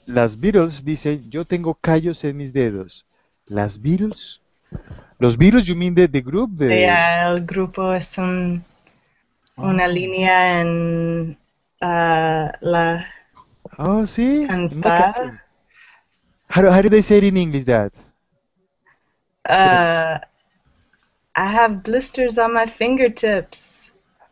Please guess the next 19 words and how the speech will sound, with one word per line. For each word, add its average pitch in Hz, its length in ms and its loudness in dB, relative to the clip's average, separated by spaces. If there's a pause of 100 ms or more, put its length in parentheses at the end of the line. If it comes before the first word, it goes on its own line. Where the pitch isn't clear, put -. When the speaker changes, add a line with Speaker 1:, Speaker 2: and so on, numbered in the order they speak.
(100)
Speaker 1:
I 226 120 -4
have 226 340 4
blisters 190 380 -6
on 185 140 -4
my 175 140 0
fingertips. 196 680 0 (960)
Sí, 202 160 0
así. 233 360 2 (720)
Ah, 135 920 -4 (160)
interesante. 117 1000 -2 (1000)
Pero 143 180 2
bueno, 151 320 0 (200)
Kate, 180 180 6
decimos 165 580 -4 (120)
los. 127 720 -8 (1400)
Speaker 2:
Los 208 360 4
Speaker 1:
Los 180 80 -10
Beatles. 135 240 -2
Speaker 2:
Beatles. - 500 -10